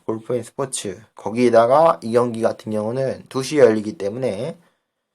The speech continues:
네, 십일월 팔일이 언제냐 제가 계산해봤는데 일요일이더라고요.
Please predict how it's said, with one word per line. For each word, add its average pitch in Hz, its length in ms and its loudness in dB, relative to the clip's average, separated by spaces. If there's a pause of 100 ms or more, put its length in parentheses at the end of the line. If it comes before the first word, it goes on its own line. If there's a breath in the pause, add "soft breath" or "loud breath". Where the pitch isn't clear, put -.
(360)
네, - 180 -18
십일월 165 480 6
팔일이 165 320 2
언제냐 117 760 2
제가 98 380 -4
계산해봤는데 120 760 0
일요일이더라고요. 107 1080 -2